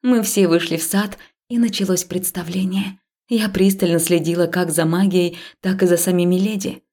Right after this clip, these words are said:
Ни одна из них не сбилась, всё исполнили на высшем уровне. Я напряглась только тогда, когда пришла пара личных фейерверков. Девушки запускали свою силу по очереди,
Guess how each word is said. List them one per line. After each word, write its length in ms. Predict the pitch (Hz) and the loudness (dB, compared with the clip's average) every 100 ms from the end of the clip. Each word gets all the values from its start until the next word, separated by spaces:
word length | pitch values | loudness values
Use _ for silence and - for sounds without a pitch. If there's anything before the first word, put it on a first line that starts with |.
| _ _ _ _ | _ _ _ _
Ни 120 | 262 | 2
одна 360 | 254 208 208 208 | 4 4 4 4
из 120 | 190 | 2
них 220 | 190 185 | 2 2
не 100 | 190 | 0
сбилась, 520 | 175 156 175 180 190 - _ _ | 0 -2 -4 -4 -6 -10 _ _
всё 300 | - 220 214 | -4 -2 2
исполнили 680 | 196 190 - 190 214 196 175 | 0 0 2 2 4 4 4
на 140 | 170 | 2
высшем 360 | 165 175 190 190 | 0 -2 -2 -2
уровне. 540 | 208 208 190 202 196 _ _ _ | -4 -4 -4 -4 -6 _ _ _
Я 180 | 277 247 | 0 4
напряглась 540 | 208 196 190 180 180 | 4 4 2 0 -2
только 320 | - 180 165 165 | -2 -2 -2 -4
тогда, 420 | 160 156 185 190 _ _ | -4 -2 -4 -8 _ _
когда 260 | 247 226 233 | -4 0 0
пришла 340 | 190 190 190 | 2 2 0
пара 380 | 190 175 175 170 | 0 -2 0 0
личных 460 | 175 175 180 185 185 | 0 0 -2 -4 -4
фейерверков. 720 | - 190 202 196 196 196 - _ _ _ | -2 -2 0 -4 -4 -12 -16 _ _ _
Девушки 520 | 247 220 208 202 - | 0 2 2 2 2
запускали 600 | 190 190 180 - 185 180 | 0 2 0 0 -2 0
свою 320 | 160 180 170 | 0 0 2
силу 380 | 175 - 208 190 | 0 0 0 2
по 80 | 185 | 2
очереди, 680 | 196 226 196 190 165 185 | 0 -2 -2 -4 -4 -6